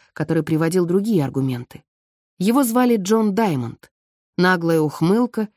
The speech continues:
квадратная челюсть и волосы, которые, наверное, оставляли на подушке сальные пятна. Джон Даймонд, чьи услуги, вероятно, стоили немалых денег, стоял на том, что Флора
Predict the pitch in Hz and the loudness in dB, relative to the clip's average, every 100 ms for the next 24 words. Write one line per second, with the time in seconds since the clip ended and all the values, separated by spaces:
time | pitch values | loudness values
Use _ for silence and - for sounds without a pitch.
0 | _ _ - 190 196 190 175 165 - 226 | _ _ -2 0 2 0 0 -2 0 0
1 | 247 220 - _ _ - 185 226 262 175 | 0 -2 -4 _ _ -2 0 2 2 2
2 | - - 160 185 175 175 202 196 - 170 | -2 -6 -4 0 0 2 2 0 -2 -6
3 | 175 165 190 185 156 151 180 - 170 - | -4 -2 -2 -2 -2 -2 -4 -4 -4 -4
4 | 175 170 165 165 - 156 117 - - _ | -4 -2 -2 -4 -6 -10 -10 -14 -20 _
5 | _ _ _ _ _ _ - 175 240 220 | _ _ _ _ _ _ -6 0 2 2
6 | 240 277 208 143 - _ _ _ - 208 | 0 2 0 -2 -6 _ _ _ -6 -2
7 | 208 - 220 185 175 170 180 170 156 - | -2 -2 -2 0 0 0 -2 -2 -4 0
8 | 180 160 160 170 175 156 143 143 214 202 | 0 2 2 2 0 0 -4 -2 0 0
9 | 131 _ _ _ _ - 208 233 277 254 | -2 _ _ _ _ -8 -2 0 2 2
10 | 233 285 254 - 214 - 269 320 190 | 2 0 0 0 -4 -2 0 2 0